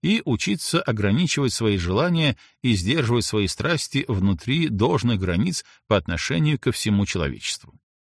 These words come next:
К символам следует отнести и масонский фартук, и отвес, с помощью которого следовало измерить, правильно ли уложена кладка храма, и, конечно же, лучезарную дельту —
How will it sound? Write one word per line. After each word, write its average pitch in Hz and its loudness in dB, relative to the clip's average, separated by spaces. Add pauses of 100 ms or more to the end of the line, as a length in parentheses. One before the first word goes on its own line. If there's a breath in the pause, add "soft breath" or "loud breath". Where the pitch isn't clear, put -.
(260)
К - -12
символам 190 2
следует 165 -2
отнести 120 -2
и 175 -2
масонский 127 0
фартук, - -2
и 175 0
отвес, 73 -4
с - -8
помощью 104 0
которого 151 0
следовало 127 0
измерить, 117 0
правильно 139 2
ли 131 0
уложена 113 2
кладка 110 0
храма, 67 -6 (240 soft breath)
и, 110 0
конечно 95 0
же, 143 2 (200 soft breath)
лучезарную 117 0
дельту — 71 -8